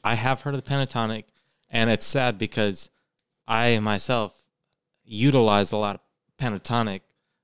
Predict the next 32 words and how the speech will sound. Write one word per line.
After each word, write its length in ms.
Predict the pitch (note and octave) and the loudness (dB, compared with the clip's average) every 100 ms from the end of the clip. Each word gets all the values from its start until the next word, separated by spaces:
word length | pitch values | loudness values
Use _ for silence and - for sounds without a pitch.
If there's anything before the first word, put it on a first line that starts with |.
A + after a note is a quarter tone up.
| _ | _
but 360 | A#2 B2 A2 - | 0 2 0 0
I 120 | B2 | -2
think 260 | - D3+ - | -2 -6 -4
that 160 | A#2 | -2
Eric 200 | C3 C#3+ | 0 -2
Clapton, 560 | - C3 - B2+ A#2 A#2 _ _ _ _ _ _ _ _ _ | -2 -4 -2 -6 -6 -10 _ _ _ _ _ _ _ _ _
there 140 | C#3 | -2
was 120 | D#3+ D3 | 0 0
a 60 | |
certain 280 | - D#3 D3 | -2 -4 -6
point 280 | - C3+ B2 | -6 -6 -6
in 160 | B2 | -8
his 160 | G#2 G#2 | -8 -10
career 300 | - A#2+ A2 | -8 -6 -4
when 120 | G#2+ | -6
he 120 | G2+ | -8
stopped 420 | G#2 - - A#2 - | -8 -8 -6 -8 -8
focusing 540 | - A#2 - - G#2+ | -6 -6 -6 -10 -8
on 120 | F#2 | -10
pushing 360 | - A#2+ - G#2+ | -10 -10 -8 -10
guitar 300 | G2+ G#2+ G2 | -10 -8 -8
and 180 | F#2+ G2 | -8 -10
just 160 | F2+ | -8
started 340 | - G#2+ F2+ - | -8 -8 -8 0
singing, 540 | - - G2 G2+ A2 A2+ _ _ _ _ | 2 4 0 -4 -8 -14 _ _ _ _
and 100 | G2 | -12
he's 220 | A2 G2 | -10 -8
never 340 | A2 G#2 G#2 | -8 -8 -8
been 200 | F2+ G2+ | -8 -8
a 40 | G2 | -8
great 280 | - G2+ F#2 | -8 -8 -6
singer. 400 | - G#2 G#2 | -6 -6 -8